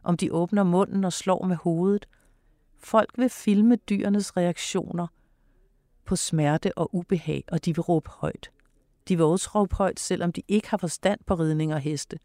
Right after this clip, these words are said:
på glidetøjler og dobbelte bid, og det er det nye. Det er nok,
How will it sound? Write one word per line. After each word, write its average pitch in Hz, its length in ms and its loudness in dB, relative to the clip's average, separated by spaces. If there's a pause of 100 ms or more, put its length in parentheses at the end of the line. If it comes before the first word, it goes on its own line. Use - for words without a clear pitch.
(360)
på - 100 -2
glidetøjler 160 800 0
og - 240 -4
dobbelte 160 360 0
bid, 156 280 -4 (160)
og 156 80 -6 (100)
det 185 120 -2
er 190 80 -2
det 180 160 -2
nye. 160 400 -4 (600)
Det 165 100 2
er 151 60 2
nok, 156 260 2